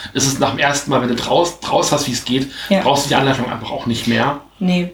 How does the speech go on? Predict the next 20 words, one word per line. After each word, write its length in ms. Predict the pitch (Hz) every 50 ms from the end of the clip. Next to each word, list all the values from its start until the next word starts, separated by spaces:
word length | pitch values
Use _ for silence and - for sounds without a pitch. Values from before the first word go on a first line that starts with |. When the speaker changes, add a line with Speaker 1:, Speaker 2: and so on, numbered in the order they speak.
| - - -
Speaker 1:
Ähm, 340 | 135 127 127 127 123 123 123 - _ _
Speaker 2:
Und 160 | - 190 190 -
wir 120 | - -
haben, 180 | 185 190 196 202
Speaker 1:
ja. 80 | 196 -
Speaker 2:
genau, 280 | 202 196 180 160 160 170
wir 80 | 190
haben 80 | 190 185
auch 100 | 185 190
ein 100 | 196 185
paar 240 | - 196 190 190 185
Sachen, 320 | 190 190 - 220 208 180
also 260 | - 170 180 180 175 - - - - - - - - - - _ _ _ _ _ _ - - - - - -
die 80 | 214
Grundanleitung 580 | 180 196 190 214 208 196 185 190 196 196 190 190
war 160 | 185 190 196
halt 140 | 202 196 190
immer 160 | 190 196 -
irgendwie 360 | 202 - 185 190 180 185 190
so, 240 | 185 185 185 180 185